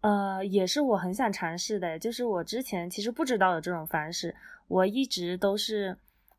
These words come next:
呃，别人，就是比如说类似于，呃，主人在家的时候，然后我去打工换宿，然后或者是我去 couch surfing，但是，呃，我后来是直到到新西兰，我当时在一户人家里打工换宿的时候，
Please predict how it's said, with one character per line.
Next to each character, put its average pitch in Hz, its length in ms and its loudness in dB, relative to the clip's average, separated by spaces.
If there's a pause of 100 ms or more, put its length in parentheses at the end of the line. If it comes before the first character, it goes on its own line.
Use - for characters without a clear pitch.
呃， 190 140 6
别 190 220 4
人， 214 100 2
就 277 140 0
是 262 40 0
比 196 120 -4
如 185 60 0
说 220 180 4
类 240 120 0
似 226 220 -2
于， 185 340 -2 (140)
呃， 180 220 0
主 190 160 -4
人 180 160 -2
在 277 160 4
家 226 200 8
的 240 80 4
时 202 200 -4
候， 170 180 -2
然 160 140 -6
后 185 160 0
我 170 120 -4
去 202 300 -4
打 160 220 0
工 190 200 -2
换 233 200 6
宿， 233 280 -2 (300)
然 170 160 4
后 214 80 0
或 202 80 4
者 175 100 0
是 185 200 -4
我 170 140 -2
去 190 220 -4
couch 214 300 4
surfing， 247 500 2 (280)
但 247 120 8
是， 254 300 0 (380)
呃， 208 500 6
我 208 100 8
后 339 180 10
来 247 140 12
是 240 160 2
直 208 140 -2
到 262 220 8
到 277 420 8 (160)
新 320 320 -4
西 359 100 0
兰， 220 380 10
我 208 100 6
当 233 220 6
时 214 180 -2
在 226 480 6
一 - 200 0
户 269 160 0
人 202 180 2
家 233 240 8
里 247 100 0
打 180 140 6
工 202 140 0
换 262 160 2
宿 277 120 -2
的 233 80 4
时 208 120 -2
候， 190 160 0